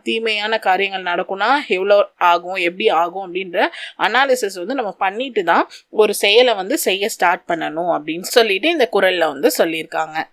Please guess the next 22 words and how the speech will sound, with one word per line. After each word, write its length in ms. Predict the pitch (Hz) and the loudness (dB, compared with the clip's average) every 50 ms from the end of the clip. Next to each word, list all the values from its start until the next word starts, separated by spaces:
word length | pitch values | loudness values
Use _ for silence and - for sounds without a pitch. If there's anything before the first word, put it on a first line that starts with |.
| _ _ _ _ _ _ _ _ _ _ _ | _ _ _ _ _ _ _ _ _ _ _
அடுத்து 520 | _ - - 240 254 269 - 247 226 240 254 | _ 0 0 0 0 2 2 4 4 6 6
ரெண்டாவது 520 | 226 202 202 208 220 220 220 220 220 208 | 4 4 4 4 4 4 4 4 0 -4
குறள், 320 | - - 165 156 170 233 294 - _ _ _ _ | -6 -4 -2 0 2 0 0 -2 _ _ _ _
"தெரிந்த 540 | - 226 226 240 277 302 311 311 311 311 302 - | 6 6 6 6 6 2 -2 2 2 2 2 0
இனத்தோடு 760 | 220 208 202 208 214 214 _ - 202 185 175 165 160 170 233 320 262 - - _ _ | -2 -4 -2 -2 -4 -2 _ -2 0 0 0 0 2 4 4 4 4 0 -4 _ _
தேர்ந்தெண்ணி 800 | - 220 220 240 247 269 269 233 190 170 160 160 156 160 208 277 302 294 - - | 4 4 6 6 4 2 0 -4 -4 -4 -4 -4 -6 -6 -6 -6 -6 -8 -8 -6
செய்வாருக்கு 760 | - 190 185 202 196 196 180 175 165 160 156 151 - - 247 320 - - | -2 -2 -2 -2 -2 0 4 4 4 4 2 -2 -2 2 4 4 4 4
அரும்பொருள் 680 | - 190 196 220 262 285 285 - 254 226 220 233 285 269 | 2 2 2 2 0 -4 0 2 4 4 4 4 2 0
யாதொன்றும் 760 | 190 175 175 170 170 175 170 160 160 156 156 156 - 175 170 - - | 2 4 4 4 4 2 0 -4 -4 -6 -6 -10 -12 -12 -12 -14 -12
இல்." 220 | - 147 160 156 131 - - - - - | -8 -8 -8 -8 -8 -12 -16 -20 -18 -8
So 160 | - - 233 220 220 | 2 4 4 4 6
நம்ம 300 | 214 196 190 190 190 185 | 4 0 0 0 -2 -2
வந்து 340 | 190 196 208 220 269 285 269 | -4 -4 -4 -2 0 2 2
ஒரு 140 | 233 202 | 2 2
செயலை 380 | 196 - 208 190 208 233 233 226 | 2 0 0 2 2 4 2 2
செய்ய 260 | - - 202 190 190 202 208 - | 0 0 -2 0 0 -2 -2 -2
போறோம்னா 360 | 180 170 170 165 165 190 277 392 453 - - | -4 -4 -4 -4 -2 0 0 2 0 -2 -2
நம்ம 440 | 226 208 202 220 247 277 277 262 - - | -2 -2 0 0 0 -2 -2 -4 -4 -2
கூட 260 | - 247 247 254 240 | 2 4 6 6 4
இருக்கிற 360 | 214 190 202 202 - - 214 202 208 - - | 4 2 0 0 2 4 4 4 4 2 0
நண்பர்களோட 800 | - 185 185 185 190 190 202 196 190 180 202 185 180 180 180 185 | -2 -4 -4 -4 0 0 0 0 0 0 -2 -2 -2 -2 -2 -4
சேர்ந்து 520 | 190 - - 185 175 170 175 170 180 220 | -4 -4 -4 -4 -6 -6 -6 -2 2 2